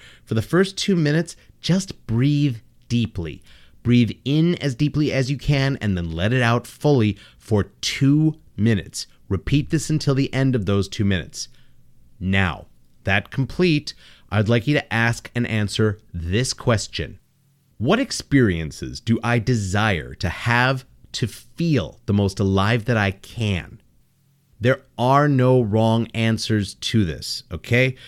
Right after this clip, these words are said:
This can be anything tangible or intangible. This can be taking regular walks in nature, sex, taking a nap, travel, reading a book, watching something that makes you laugh, or what have you.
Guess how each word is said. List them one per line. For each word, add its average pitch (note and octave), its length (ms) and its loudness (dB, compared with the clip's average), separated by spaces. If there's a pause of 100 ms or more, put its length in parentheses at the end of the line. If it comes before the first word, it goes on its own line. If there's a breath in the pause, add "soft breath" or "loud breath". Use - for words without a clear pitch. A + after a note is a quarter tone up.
(180 loud breath)
This A#2 160 2
can D3+ 140 2
be C#3 340 2 (160)
anything C#3+ 580 0 (220)
tangible C#3+ 520 0
or D3 120 0
intangible. G2+ 640 0
This F#2+ 160 -8
can A2+ 180 0
be G2+ 180 0
taking F2+ 520 -2
regular E2+ 320 -2
walks G2 440 -2
in D#2+ 200 -4
nature, C#3 500 2 (300 loud breath)
sex, - 580 -2 (160)
taking G#2 300 0
a - 20 0
nap, C#3 380 0 (340 soft breath)
travel, C#3 640 0 (160)
reading G#2 280 2
a D2+ 80 -10 (220)
book, - 340 0 (460 soft breath)
watching C3 320 2
something A2+ 300 0
that G#2 120 0
makes F#2+ 360 -4
you D#2+ 100 -6
laugh, A2+ 480 0 (240 loud breath)
or D#3+ 120 0
what G3 200 0
have F3 400 -2
you. E2+ 240 -6